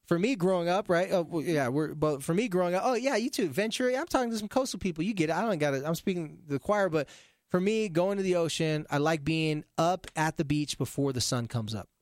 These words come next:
Watching the sunrise and getting ready to go out and surf, to me,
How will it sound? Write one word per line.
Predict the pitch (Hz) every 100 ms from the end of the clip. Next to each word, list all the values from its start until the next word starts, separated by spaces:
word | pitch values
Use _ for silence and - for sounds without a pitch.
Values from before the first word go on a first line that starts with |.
| -
Watching | 139 185 208 202
the |
sunrise | - - 170 143 127 120 117 - - _ _ _ -
and | 135
getting | 127 151 151
ready | 135 143 139
to | 127 123
go | 131
out | 135
and | 127
surf, | - 139 135 139 - -
to | 131
me, | 131 143 143